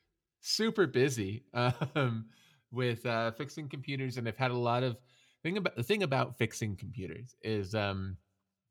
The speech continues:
a lot of times you might find that, like, "Hey, I'm going to, um,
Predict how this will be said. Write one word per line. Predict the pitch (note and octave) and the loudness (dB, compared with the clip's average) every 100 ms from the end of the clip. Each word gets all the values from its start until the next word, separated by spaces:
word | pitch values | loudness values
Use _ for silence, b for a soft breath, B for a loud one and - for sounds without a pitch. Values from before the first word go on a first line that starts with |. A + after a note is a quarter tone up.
| _ - | _ -6
a | B2+ | -2
lot | C#3 C#3+ | 0 0
of | D3 | -2
times | C3+ G#2+ G#2+ A#2 - | -2 -4 -4 -6 -8
you | A2 G#2+ | -4 -2
might | G2+ - | -2 -4
find | A2+ G2 G2 G#2 G#2+ | -6 -6 -6 -8 -8
that, | G2+ F#2+ G2+ | -6 -6 -4
like, | F#2+ F#2 - b b | -4 -4 -8 b b
"Hey, | - F3 G#2 G2+ _ _ _ _ _ _ | 0 2 0 -2 _ _ _ _ _ _
I'm | C3 F3+ E3 | -4 -2 0
going | D3+ C#3 C3+ | 0 0 -2
to, | - B2 A#2 A#2 - | 0 0 2 0 0
um, | G#2+ G#2+ G#2 G2+ G2 G2+ G#2 | 0 2 2 0 -2 -4 -8